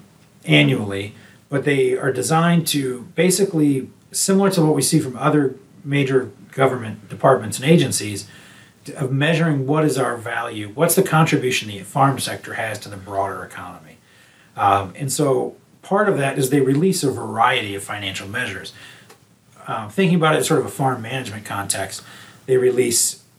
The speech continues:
a balance sheet, estimate and forecasts,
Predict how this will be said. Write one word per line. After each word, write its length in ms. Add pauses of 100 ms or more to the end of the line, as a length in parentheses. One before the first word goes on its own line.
(100)
a 60
balance 400
sheet, 420 (580)
estimate 480
and 160
forecasts, 760